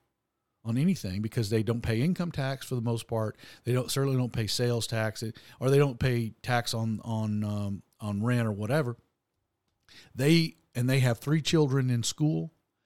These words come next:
by virtue of the sales tax that they would pay on the big screen T V that they can afford to buy because they're not paying for anything else, that sales tax would go into funding schools. And I think on the, on, in the big picture,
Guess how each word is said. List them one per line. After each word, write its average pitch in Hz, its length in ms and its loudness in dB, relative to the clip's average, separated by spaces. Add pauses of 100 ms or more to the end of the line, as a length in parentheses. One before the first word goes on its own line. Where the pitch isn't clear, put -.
(880)
by 120 160 2
virtue 151 440 4
of 131 100 4
the 113 60 0
sales 131 460 2
tax 95 340 -4
that 95 120 -8
they 110 100 2
would 120 160 0
pay 113 220 0
on 107 120 0
the 98 80 -2
big 113 200 0
screen 120 280 -2
T 139 160 0
V 127 140 4
that 98 160 -4
they 107 100 0
can 101 140 -4
afford 110 300 -2
to 98 60 -6
buy 107 180 0
because 104 260 -4
they're 110 120 -2
not 107 120 -4
paying 107 180 -2
for 104 120 -8
anything 107 300 -4
else, 196 200 0 (580)
that 170 280 0
sales 180 380 2
tax 156 320 -2
would 147 120 -6
go 156 260 4
into 147 600 -2 (680)
funding 131 320 2
schools. - 560 -6 (640)
And 120 120 0
I 135 60 2
think 156 280 0 (140)
on 127 200 2
the, 104 200 0 (140)
on, 127 180 -2
in 139 140 2
the 110 80 0
big 113 280 -2
picture, 127 540 -4